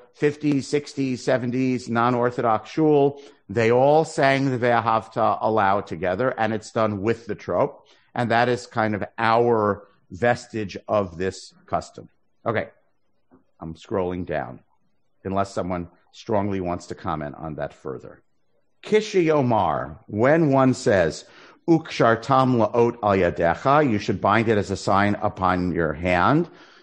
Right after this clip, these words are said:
"Yimashmesh bitfilin shel yad,"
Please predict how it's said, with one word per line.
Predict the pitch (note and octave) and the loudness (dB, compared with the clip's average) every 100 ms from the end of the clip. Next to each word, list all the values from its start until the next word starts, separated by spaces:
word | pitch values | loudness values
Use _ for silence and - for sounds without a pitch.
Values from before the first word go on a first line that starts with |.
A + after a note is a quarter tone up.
| _ _ | _ _
"Yimashmesh | G#2 C#3 C3 A#2+ - B2 D3+ F3 - G#2 | 0 4 4 2 0 2 4 2 -2 -2
bitfilin | B2+ F#3 - A2 A2 C#3 C#3+ C#3 | -2 -2 -2 2 4 4 2 0
shel | - B2 | 0 2
yad," | B2 A#2+ F#2+ D#2+ B1 | 4 4 4 2 -4